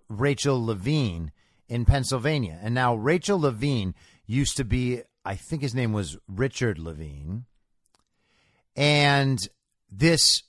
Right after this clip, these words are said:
trans woman is the, or was the director of public health in Pennsylvania and is now being appointed a high up position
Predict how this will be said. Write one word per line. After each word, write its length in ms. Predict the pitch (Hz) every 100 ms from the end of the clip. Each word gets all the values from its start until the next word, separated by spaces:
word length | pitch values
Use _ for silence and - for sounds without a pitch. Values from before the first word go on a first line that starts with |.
| _ _ _ _ -
trans 560 | 160 175 175 180 139
woman 640 | 113 170 131 78 78 120 123 _ _ _ _ _ _ _ _ _ _ _
is 600 | 147 151 143 139 131 104 - _
the, 480 | 117 151 151 139 156 _ _
or 80 | 131
was 300 | 131 165 147
the 180 | 113 120
director 400 | 117 123 139 143
of 100 | 127
public 320 | 151 127 127
health 520 | 160 185 123 113 - _ _ _ _ _ _ _ -
in 140 | 143
Pennsylvania 760 | 165 160 147 123 202 165 107 107
and 340 | 131 139 127 107
is 200 | 147 110
now 280 | 143 139 139
being 540 | 113 143 139 123 117 - _ -
appointed 600 | 127 151 147 135 123 90 _ _ _ _ _ _ _ _ -
a 100 | 131
high 280 | 151 143 147
up 180 | 127
position 640 | 143 120 123 - 120 107